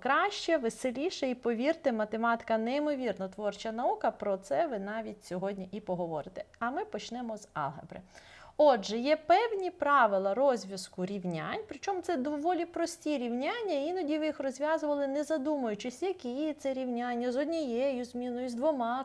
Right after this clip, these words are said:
квадратні, з коренем, з модулем, ні, немає значення. Є ті речі, що навіть... Учні, які готуються до вступу в коледжі, чи, можливо, готуються до Н М Т і після дев'ятого класу, після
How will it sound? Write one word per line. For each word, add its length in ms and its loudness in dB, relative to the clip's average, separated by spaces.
квадратні, 760 0
з 80 -12
коренем, 440 6
з 60 -6
модулем, 440 2
ні, 120 -2
немає 340 0
значення. 480 -4
Є 160 -2
ті 300 -2
речі, 460 2
що 220 -6
навіть... 340 -4
Учні, 440 4
які 200 0
готуються 640 0
до 220 4
вступу 480 -2
в 100 -10
коледжі, 580 4
чи, 140 -6
можливо, 420 0
готуються 720 0
до 280 6
Н 180 0
М 180 0
Т 380 2
і 300 -2
після 280 -2
дев'ятого 500 2
класу, 380 -2
після 320 -2